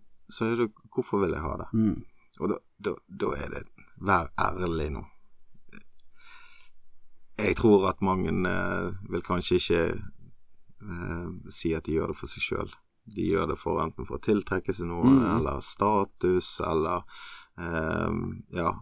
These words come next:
Speaker 1: at det blir en fasadegreie.
Speaker 2: <clears throat>
Speaker 1: Kanskje det handler om noe annet, da.
Speaker 2: Mm.
Speaker 1: Eh, for det,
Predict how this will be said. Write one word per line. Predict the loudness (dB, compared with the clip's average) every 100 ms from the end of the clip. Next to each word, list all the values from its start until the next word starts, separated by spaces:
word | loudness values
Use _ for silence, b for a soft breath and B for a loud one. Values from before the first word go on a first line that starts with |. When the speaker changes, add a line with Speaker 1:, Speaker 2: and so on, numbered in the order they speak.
| -6
Speaker 1:
at |
det | -2 0
blir | 2
en | 0
fasadegreie. | -4 -2 2 4 4 4 4 2 4
Speaker 2:
<clears throat> | 6 6
Speaker 1:
Kanskje | 4 2
det | 2
handler | 2 2 0
om | 0
noe | 0 2 2
annet, | 0 -4
da. | -6 -6 -6 B
Speaker 2:
Mm. | 6 6 4
Speaker 1:
Eh, | -2 -2 -2 -2 -2 -2 -4 -6 -8 -14 -18 -8
for | 0
det, | 0